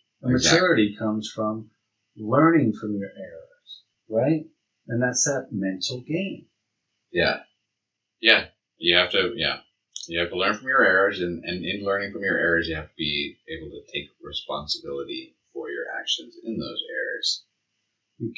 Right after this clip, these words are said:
Speaker 1: can't learn from your errors if you don't take responsibility or accountability. If you're not willing to admit that you're making errors, you can't learn from them.
Speaker 2: That's right.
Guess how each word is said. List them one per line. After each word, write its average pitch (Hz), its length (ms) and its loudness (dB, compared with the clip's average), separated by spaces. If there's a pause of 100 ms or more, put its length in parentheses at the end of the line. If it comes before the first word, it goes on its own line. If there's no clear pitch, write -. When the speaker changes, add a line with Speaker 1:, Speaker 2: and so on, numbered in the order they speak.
Speaker 1:
can't 143 280 4
learn 135 260 0
from 139 180 -4
your 143 160 -2
errors 101 380 2
if 101 120 -6
you 104 80 -4
don't 101 200 -4
take 110 220 -2
responsibility 104 800 -2 (100)
or 120 220 2
accountability. 98 720 -2 (440)
If 143 160 2
you're 151 100 8
not 165 220 6
willing 180 340 2
to 160 100 6
admit 151 380 8
that 117 100 0
you're 113 120 0
making 127 360 -2
errors, 101 560 0 (360)
you 131 180 -4
can't 120 220 4
learn 139 220 2
from - 140 -18
them. - 100 -20 (280)
Speaker 2:
That's - 220 -2
right. - 140 -2